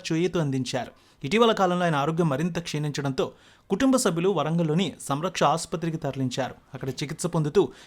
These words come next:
ఈరోజు కన్నుమూశారు. బలగం సినిమాలో క్లైమాక్స్లో వచ్చే భావోద్వేగపూరిత పాటను ఆలపించిన మొగలయ్య ప్రేక్షకుల నీరాజనాలు అందుకున్నారు. గ్రామీణ నేపథ్యంలో వచ్చిన ఈ మూవీ ఘన విజయం సాధించింది. మొగలయ్యకు మంచి గుర్తింపు వచ్చింది. కొద్ది కొద్ది రోజులుగా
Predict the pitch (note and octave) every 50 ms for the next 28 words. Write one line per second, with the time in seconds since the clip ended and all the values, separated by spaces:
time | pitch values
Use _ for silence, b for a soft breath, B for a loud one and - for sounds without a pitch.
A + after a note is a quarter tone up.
0 | B - D#3 E3 F3 E3+ E3+ F#3 G3+ - - C3+ C3+ C#3 C#3+ C#3 C3 - - A#2+
1 | A#2 - b b b b b - C#3 D3+ G#3 C4 C4 B3 B3+ A#3 G#3 G3 F#3 E3+
2 | F#3 G#3+ G#3 - D#3+ D#3+ F3+ F#3 F3+ F3 - - F3+ E3 D#3+ D#3+ - E3 D3+ B2+
3 | C3 C#3 E3 F3+ E3 F3 F3+ E3+ E3 D#3+ D#3 D#3 C#3+ - D3 - - B2+ B2+ -
4 | - E3+ D#3+ D3 D3 C#3+ C3+ - C#3+ C3 - C#3+ C#3 B2+ A#2+ A#2 C3 C#3+ C#3+ D3
5 | F3+ F3 C3 - - _ C3+ C#3+ D#3+ D#3+ - F#3 E3 F3+ E3+ D3+ C3+ C3 C#3 D#3
6 | F3+ F3+ E3 F3 F3 E3+ D#3 C#3 C#3 C3+ - - C3 C3 B2+ B2 - B B B
7 | B B B - C3 D3 D#3 F3+ G3 G3+ G3+ F#3 F3 D#3 D#3+ E3 - F#3 D#3+ D#3
8 | E3+ E3 D#3+ D#3+ D#3 D#3 - D3+ D3 D3 C#3+ C#3 C#3 C#3+ D3 F3 F#3+ - B B
9 | B B B B - C3+ C#3+ D#3 D#3+ C#3+ D#3 D3 D3+ F#3 F#3+ F#3 E3+ - C#3+ C3+
10 | C3+ C3 B2 - A#2+ A2+ - - _ _ _ _ _ C3 B2+ A#2 B2+ D#3+ E3+ E3+
11 | D#3+ D#3 E3 G3+ F#3+ D#3 D3 C#3+ D3+ C3+ C3 C3 - - E3+ E3 D#3+ D#3+ D3 C#3+
12 | C3 - - B2+ A#2+ A#2 G#2+ - b b b b b b b _ - - - -
13 | F3 D#3 D3+ E3 F#3 G#3+ A3+ B3 A3+ A3 A3+ D#3+ B2